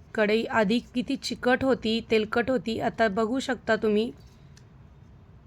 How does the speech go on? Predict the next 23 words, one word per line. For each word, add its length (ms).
तर 120
मस्त 480
अशी 400
कढई 240
आपली 240
क्लीन 420
निघलेली 460
आहे. 340
तुमचे 340
कसलेही 720
तेलकट 480
किंवा 220
चिकट 440
डाग 240
असतील 340
ना, 200
तर 100
अशा 280
पद्धतीने 600
तुम्ही 240
क्लीन 340
करू 280
शकता. 540